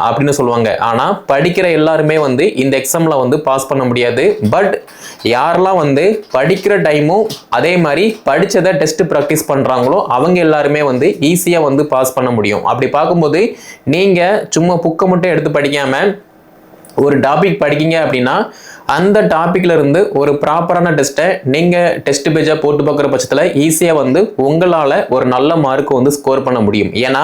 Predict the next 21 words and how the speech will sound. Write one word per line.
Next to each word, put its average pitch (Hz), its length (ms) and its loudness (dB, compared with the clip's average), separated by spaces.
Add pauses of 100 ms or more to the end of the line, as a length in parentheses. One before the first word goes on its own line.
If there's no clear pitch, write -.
(560)
ஆஹ், 120 320 0 (100)
எக்ஸாம் 196 400 0
டியூரேஷன் 180 400 2
அப்படின்னு 151 200 0
பார்க்கும்போது 143 800 0
த்ரீ 160 160 0
ஹவர்ஸ் 170 260 0
இருக்கு. 147 280 -2 (240)
அந்த 180 220 2
த்ரீ 180 220 -2 (100)
ஹவர்ஸ்ல 147 380 0 (360)
நூத்தி 185 360 0
ஐம்பது 165 280 2
வினாக்கள் 160 460 0
வந்து 143 140 2
நம்ம 143 160 0
ஹேண்டில் 139 360 0
பண்ண 135 160 0
போறோம். 123 340 0 (160)
அப்படி 127 200 0
இருக்கும்போது 170 480 2